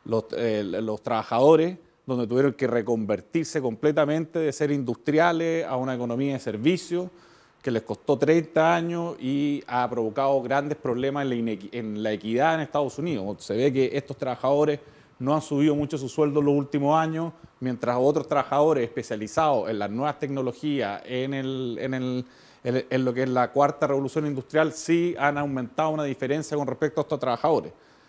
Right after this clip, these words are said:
Entonces, dado esa experiencia, nosotros ya vemos que eso va a pasar, vemos que se está acelerando, y lo que no vemos en Chile son muchas políticas que vayan, eh, en favor de esto.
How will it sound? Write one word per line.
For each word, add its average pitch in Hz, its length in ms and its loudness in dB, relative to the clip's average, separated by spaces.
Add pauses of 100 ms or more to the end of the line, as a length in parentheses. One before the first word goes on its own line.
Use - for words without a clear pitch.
Entonces, 139 340 -2
dado 180 200 6
esa 165 160 0
experiencia, 151 500 2
nosotros 147 380 -4
ya 147 180 4
vemos 143 460 -2
que 180 80 -4
eso 160 180 -4
va 156 80 2
a 147 60 2
pasar, 165 500 -2 (420)
vemos 131 220 -2
que 120 80 -6
se 113 120 -8
está 123 160 -2
acelerando, 175 720 2 (400)
y 175 400 0
lo 131 200 -2
que 127 80 -2
no 160 180 2
vemos 175 340 0
en 156 140 -4
Chile 185 440 -2
son 147 280 0
muchas 156 280 -2
políticas 165 600 -2
que 160 140 -4
vayan, 156 240 0
eh, 135 540 0
en 123 100 -6
favor 139 280 2
de 143 120 2
esto. - 320 -6